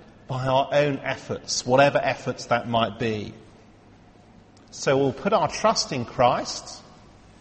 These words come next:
instead and be confident of being right with God. Well, there's an outline on the back of the, uh, service sheet which shows you, uh, where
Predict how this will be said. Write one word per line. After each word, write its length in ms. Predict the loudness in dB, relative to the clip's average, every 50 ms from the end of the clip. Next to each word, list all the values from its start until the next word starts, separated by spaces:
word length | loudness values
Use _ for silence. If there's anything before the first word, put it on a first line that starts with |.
| -20 -20 -20 -20 -20 -20 -20 -20 -20 -20 -20 -20 -20 -20 -20 -20 -20 -20 -20 -20 -20 -20 -20 -20 -20 -14
instead 640 | -10 -10 -8 -8 -6 -2 -2 -2 -2 -2 -6 -10 -14 -16 -16 -20 -20 -20 -20 -20 -20 -20 -20 -20 -20 -20 -20 -20 -20 -20 -20 -20 -6 -4
and 180 | -4 -4 -2
be 140 | -4 -4 -6
confident 920 | -6 -4 -2 -2 -2 -2 -2 -10 -8 -8 -6 -8 -6 -8 -8 -10 -10 -12 -16 -20 -20 -20 -12 -4
of 240 | -2 -2 -2 -2 -2
being 260 | -2 -2 -2 -2 -2
right 300 | 0 0 -2 -2 -4 -6
with 140 | -10 -10 -8
God. 400 | -6 -8 -8 -6 -8 -10 -12 -12 -14 -16 -18 -20 -20 -20 -20 -20 -20 -20 -20 -20 -20 -20 -20 -20 -20 -20 -20 -20 -20 -20 -20 -20 -20 -20 -20 -20 -20 -20 -20 -20 -20 -20 -20 -20 -20 -20 -20 -10 4
Well, 100 | 6 6
there's 80 | 6 6
an 80 | 6 4
outline 380 | 4 4 4 4 2 2 2
on 60 | 2
the 40 | 2
back 220 | 2 2 2 2 -6
of 100 | -4 -2
the, 180 | -2 -2 -2 -4 -6 -4
uh, 100 | -4 -2
service 360 | 0 4 4 4 4 4 0
sheet 340 | 2 2 2 2 2 -2 -2 -2
which 120 | -4 -2
shows 400 | 2 6 8 8 8 6 6 2
you, 220 | 2 2 2 2 0 -8 -10 0
uh, 160 | 4 4 4
where 500 | 6 8 10 10 12 10 10 8 6 2